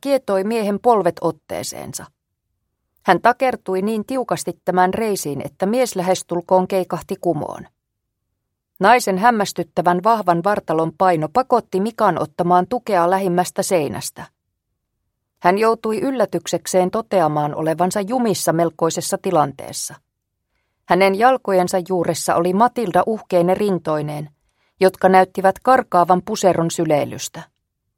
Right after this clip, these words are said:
Hänen selkänsä takana levittäytyi vihreä samettipeti, jota koristivat alastomien naishahmojen kuva-aiheet. "Mika, missä luuhaat?"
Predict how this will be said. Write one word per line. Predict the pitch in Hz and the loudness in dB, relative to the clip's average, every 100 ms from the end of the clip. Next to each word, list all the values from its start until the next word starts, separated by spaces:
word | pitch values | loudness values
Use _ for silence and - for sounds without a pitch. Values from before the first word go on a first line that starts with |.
| _ _ _ _ - | _ _ _ _ -2
Hänen | 175 185 185 | 2 2 2
selkänsä | 233 254 202 180 175 - | 0 0 0 0 -4 -4
takana | 165 175 170 175 | 0 0 0 0
levittäytyi | 170 185 - 180 175 190 185 | -2 -4 -2 -2 -2 -2 -4
vihreä | 220 196 185 180 | -4 -2 4 4
samettipeti, | 180 220 190 165 170 - 156 - - _ _ _ - | 4 2 2 -2 -6 -6 -8 -8 -18 _ _ _ 0
jota | 180 175 185 180 | 0 4 4 2
koristivat | - 190 185 - 180 180 - | 0 -2 -2 -4 2 2 4
alastomien | 240 233 - 175 170 175 190 | 2 2 0 -2 0 0 2
naishahmojen | 214 196 165 156 165 175 170 | 2 0 -4 -2 2 0 0
kuva-aiheet. | 180 156 135 131 123 131 - - - _ _ _ _ _ _ _ _ _ - | 2 2 2 -2 -4 -12 -18 -20 -20 _ _ _ _ _ _ _ _ _ -4
"Mika, | 247 - 156 135 _ _ _ _ _ - | -4 0 0 0 _ _ _ _ _ -6
missä | 240 - 269 | -4 0 2
luuhaat?" | 233 156 135 - - - | 2 0 -2 -8 -10 -20